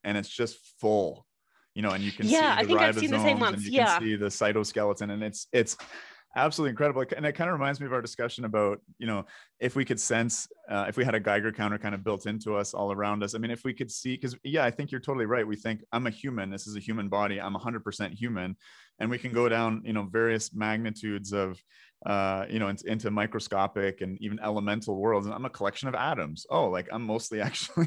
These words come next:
Speaker 1: like, empty space between, like, a
Speaker 2: Right.
Speaker 1: nucleus and an, an electron shield or whatever, right? It's,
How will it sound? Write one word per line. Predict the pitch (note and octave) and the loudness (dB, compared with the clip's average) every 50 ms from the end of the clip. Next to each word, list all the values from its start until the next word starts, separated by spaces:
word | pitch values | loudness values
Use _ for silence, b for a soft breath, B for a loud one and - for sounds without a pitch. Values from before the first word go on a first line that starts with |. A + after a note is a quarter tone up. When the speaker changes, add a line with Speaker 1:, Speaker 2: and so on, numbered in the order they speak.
| E3 F3+ | 2 2
Speaker 1:
like, | D3+ C#3 C3 - - | 0 0 -2 -4 -6
empty | B2 C3 C3+ - B2 B2 | -6 -8 -6 -8 -10 -12
space | - - - C#3 D3+ D#3 D3 - | -8 -2 0 2 2 2 0 -2
between, | - C3+ B2 - - B2+ A#2+ C3 C#3+ B2+ | -4 -8 -8 -4 -4 -4 -4 -2 -4 -4
like, | A#2+ A2+ A#2 A2 B B B B B B B B | -4 -6 -6 -8 B B B B B B B B
a | B2+ C3 | -4 -4
Speaker 2:
Right. | |
Speaker 1:
nucleus | C3 C3+ C3 - B2+ B2 A#2+ B2 - - | -2 -4 -4 0 2 2 2 2 0 0
and | C3 B2 A#2+ | -2 -2 -2
an, | A#2+ B2+ - | -2 -4 0
an | C#3 D#3 | 2 4
electron | E3 D#3 C#3 C#3 - - - C#3 B2+ B2 | 4 4 4 4 2 2 0 0 0 0
shield | A2+ - A#2+ A2+ G#2+ G2+ | -2 -4 -2 -2 0 0
or | A2 A2 | 2 2
whatever, | G#2+ G#2+ A2 G#2+ G#2 A2 | 2 4 4 2 2 2
right? | G#2+ A2 A#2+ B2+ | 2 2 2 2
It's, | A#2+ A2+ A2 - | 0 -2 -4 -8